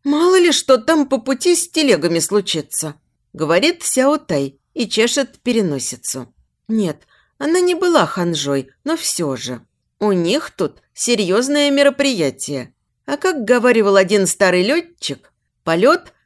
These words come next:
закончен только тогда, когда ты рассказываешь о нём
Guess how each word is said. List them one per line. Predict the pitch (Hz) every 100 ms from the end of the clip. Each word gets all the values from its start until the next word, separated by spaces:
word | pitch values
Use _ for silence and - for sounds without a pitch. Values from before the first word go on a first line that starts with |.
| _
закончен | 247 262 349 349 285 226 190
только | 208 175 180
тогда, | 170 156 147 165 302 320 _ -
когда | 196 180 202
ты | 196 330
рассказываешь | 269 180 - 320 339 339 320 320
о | 311
нём | 302 311